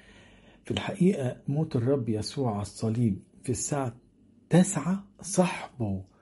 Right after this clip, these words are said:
قيامة ناس كتير من القديسين زي ما قلنا، ولكن الواحد يفكر ليه قيامة هؤلاء القديسين ما تأخرتش شوية عشان تكون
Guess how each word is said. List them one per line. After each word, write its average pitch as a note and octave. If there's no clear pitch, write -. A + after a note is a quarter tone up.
قيامة E3
ناس D#3
كتير C#3+
من B2
القديسين A#2+
زي A#2
ما A2
قلنا، F#2
ولكن A#2
الواحد C3
يفكر B2
ليه D#3
قيامة C3+
هؤلاء C#3+
القديسين C3+
ما B2
تأخرتش C3
شوية E3
عشان C3
تكون D#3